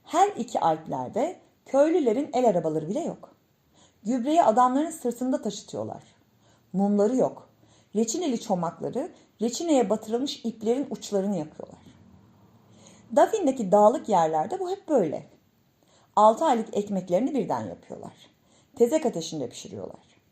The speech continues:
Kışın bu ekmeği baltayla kesiyorlar. Yiyebilmek için yirmi dört saat suda tutuyorlar. Acıyın kardeşlerim. Çevrenizde neler çekenler var, bakın. Doğuştan taşralı olduğu için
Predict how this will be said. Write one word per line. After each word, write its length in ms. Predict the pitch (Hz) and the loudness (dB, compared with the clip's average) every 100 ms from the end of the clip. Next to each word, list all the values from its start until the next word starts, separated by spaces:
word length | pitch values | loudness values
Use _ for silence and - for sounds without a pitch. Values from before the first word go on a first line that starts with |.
| _ _ _ _ _ | _ _ _ _ _
Kışın 340 | 320 311 240 | -6 -2 0
bu 80 | 233 | 0
ekmeği 360 | 330 339 233 170 | -2 0 -2 4
baltayla 480 | 190 190 226 190 165 | 4 6 4 2 0
kesiyorlar. 640 | 156 - 147 143 135 - _ - _ | -8 -10 -10 -8 -10 -14 _ -20 _
Yiyebilmek 640 | 190 220 226 226 247 320 254 | -4 2 4 2 -2 -2 -6
için 400 | 254 277 302 208 | -6 -4 -4 -2
yirmi 340 | 214 226 202 | 0 0 4
dört 220 | 277 311 | 4 4
saat 280 | 226 226 240 | 4 4 4
suda 240 | 196 196 | 0 0
tutuyorlar. 600 | 202 - 160 139 - - _ _ _ _ - - | 0 -6 -6 -6 -8 -14 _ _ _ _ -20 -8
Acıyın 360 | - 208 247 202 | 2 4 4 0
kardeşlerim. 640 | 180 175 202 202 151 131 - _ _ _ | 2 2 2 -4 -8 -10 -14 _ _ _
Çevrenizde 680 | - 294 302 247 180 160 | 2 4 4 0 0 0
neler 300 | 165 214 240 | 4 6 6
çekenler 560 | - 196 175 156 143 135 | 4 -4 -4 -4 -6 -6
var, 180 | - 156 | -8 0
bakın. 260 | 185 - - _ _ _ _ _ _ _ _ _ _ _ _ - - - - _ | -2 -2 -16 _ _ _ _ _ _ _ _ _ _ _ _ -20 -20 -20 -20 _
Doğuştan 420 | 277 320 - 339 | 0 2 0 0
taşralı 440 | 370 370 311 254 175 | 0 0 0 0 2
olduğu 320 | 185 185 330 | 2 2 -2
için 500 | 277 - 170 277 | -4 -4 -6 -6